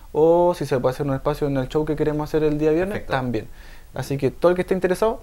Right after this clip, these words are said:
Speaker 1: que se acerque a la
Speaker 2: Ok.
Speaker 1: oficina.
Speaker 2: Porque estaba pensando así como se adhirieron el gremio de los peluqueros, por, de los peluqueros, por ejemplo, puede adherirse quizás a algún otro gremio con alguna idea interesante y poder colaborar también.
Speaker 1: Sí, está,
Speaker 2: ¿Sí?
Speaker 1: está abierto a que toda la comunidad participe, así que cualquier iniciativa,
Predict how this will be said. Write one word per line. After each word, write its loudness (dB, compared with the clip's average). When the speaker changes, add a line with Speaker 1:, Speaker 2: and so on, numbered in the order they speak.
Speaker 1:
que -4
se -6
acerque -2
a 0
la 2
Speaker 2:
Ok. 0
Speaker 1:
oficina. -10
Speaker 2:
Porque -8
estaba 4
pensando 0
así -2
como 0
se -2
adhirieron 0
el 0
gremio -2
de 0
los -4
peluqueros, -6
por, -10
de -10
los -10
peluqueros, -8
por -8
ejemplo, -8
puede 2
adherirse -4
quizás -6
a 0
algún -4
otro -2
gremio 0
con 0
alguna -2
idea -2
interesante -2
y -8
poder -2
colaborar 0
también. -6
Speaker 1:
Sí, 0
está, 0
Speaker 2:
¿Sí? 0
Speaker 1:
está 0
abierto 4
a 4
que 2
toda 8
la 6
comunidad 0
participe, -2
así -6
que 2
cualquier -2
iniciativa, 0